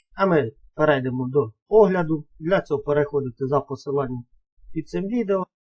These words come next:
і потрапляємо на сам сайт. Rollercoin — це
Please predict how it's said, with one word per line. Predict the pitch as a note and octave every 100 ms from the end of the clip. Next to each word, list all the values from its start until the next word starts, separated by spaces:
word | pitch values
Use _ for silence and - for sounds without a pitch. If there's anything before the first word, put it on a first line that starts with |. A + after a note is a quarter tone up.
| - - - -
і | A3+ A#3
потрапляємо | D#3+ - D3 D#3 D3+ C3
на | C#3
сам | C3 C3+ B2
сайт. | - B2 A#2 - _ _ _ _ - - - - - _ _ _ _ _ _ _ _ -
Rollercoin — | G3 F3 D3+ D3 - C3+ A#2
це | - B2